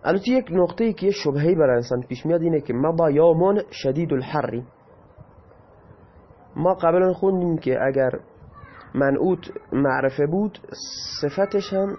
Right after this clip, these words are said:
معرفه باشه، ولی اینجا می‌بینیم که مضى یوم نکره هست، شدید الحر، شدید مضاف به حر هست و حر معرفه هست.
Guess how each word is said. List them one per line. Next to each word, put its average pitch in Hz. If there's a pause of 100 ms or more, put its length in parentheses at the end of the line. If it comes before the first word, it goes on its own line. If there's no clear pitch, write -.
معرفه 151
باشه، 127 (360)
ولی 165
اینجا 170
می‌بینیم 180
که 165
مضى 156
یوم 143 (160)
نکره 151
هست، 214 (240)
شدید 156
الحر، 151
شدید 185 (320)
مضاف 180
به 160
حر 170
هست 131
و 117
حر 156
معرفه 151
هست. 123